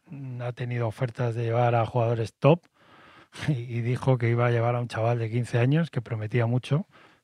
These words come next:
pero que se podía haber quedado como muchos otros en nada y, y la verdad es que le ha salido bien. A mí me gusta mucho, por cierto, que eso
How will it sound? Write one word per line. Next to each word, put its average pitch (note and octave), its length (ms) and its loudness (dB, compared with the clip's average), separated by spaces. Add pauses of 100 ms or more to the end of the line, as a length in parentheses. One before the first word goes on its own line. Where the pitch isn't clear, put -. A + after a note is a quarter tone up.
pero A2+ 220 2
que A2 100 0
se A#2+ 140 -2
podía A#2 300 4
haber A#2 160 6
quedado A#2+ 280 4
como A2 280 0
muchos B2 340 0
otros A2+ 380 0
en A2+ 160 2
nada D3 360 4 (800)
y, G#2+ 680 0 (320)
y C3+ 140 0
la A2 140 0
verdad A2 200 0
es A2+ 80 -4
que A#2+ 140 -2
le A2 100 0
ha A#2 60 2
salido A2+ 300 0
bien. A#2+ 220 0 (300)
A B2 140 2
mí D#3 140 8
me E3+ 100 10
gusta D#3 360 4
mucho, C3+ 280 0
por A2 140 -4
cierto, B2+ 360 -6
que A2 80 -8
eso B2 280 -2